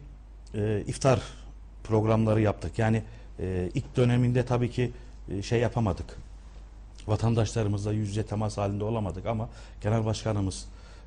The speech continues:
liderimiz Devlet Bahçeli'nin talimatlarıyla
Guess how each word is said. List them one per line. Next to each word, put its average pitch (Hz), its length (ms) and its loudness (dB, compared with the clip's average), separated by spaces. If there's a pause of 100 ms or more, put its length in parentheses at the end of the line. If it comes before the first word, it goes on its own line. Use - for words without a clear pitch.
liderimiz 101 460 0
Devlet 101 320 2
Bahçeli'nin 101 440 0
talimatlarıyla 98 880 0